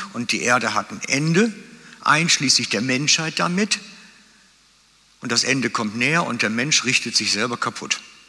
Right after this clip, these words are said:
Wenn ich die Offenbarung lese, komme ich genau an den Punkt. Wir leben in einer untergehenden Welt.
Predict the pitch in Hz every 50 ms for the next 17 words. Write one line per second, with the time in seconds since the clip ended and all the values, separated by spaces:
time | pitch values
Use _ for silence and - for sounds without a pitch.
0 | - _ _ _ _ _ _ _ _ _ _ _ _ _ _ _ _ _ _ _
1 | _ _ _ _ _ _ - - - 135 - - 143 131 117 - 117 95 104 113
2 | 135 139 143 113 120 117 123 120 - 117 - 131 120 117 117 113 - - 104 104
3 | 110 117 117 107 101 110 104 101 - - - 92 - - - - - - - _
4 | _ _ _ _ _ _ _ _ _ _ _ _ _ _ - 117 135 185 220 208
5 | 202 185 135 131 127 110 101 92 101 160 185 185 - 151 127 110 127 123 123 123
6 | 120 120 117 117 - 104 90 80 - - -